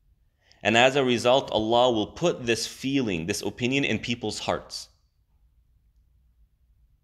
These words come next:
And remember, why the Prophet alayhi salatu wasalam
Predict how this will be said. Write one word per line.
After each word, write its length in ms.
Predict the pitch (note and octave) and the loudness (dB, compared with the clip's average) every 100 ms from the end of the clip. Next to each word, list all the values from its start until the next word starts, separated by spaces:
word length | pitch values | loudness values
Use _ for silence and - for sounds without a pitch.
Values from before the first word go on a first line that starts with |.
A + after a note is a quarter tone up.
| _ _ _ _ - | _ _ _ _ -4
And 140 | A2+ | 2
remember, 560 | A#2 B2+ D3+ F#2+ D2+ - _ _ _ _ - | 2 2 0 -2 -6 -10 _ _ _ _ -4
why 380 | G2 A2+ C#3 | 2 4 4
the 100 | C#3 | 2
Prophet 380 | B2 C3+ C3 C3 | -2 0 0 2
alayhi 220 | A2+ A#2+ | 0 0
salatu 300 | A#2+ A2+ A2+ | -2 -4 -4
wasalam 540 | A2+ G#2+ G#2+ G#2 F2 | -4 -6 -2 -2 -4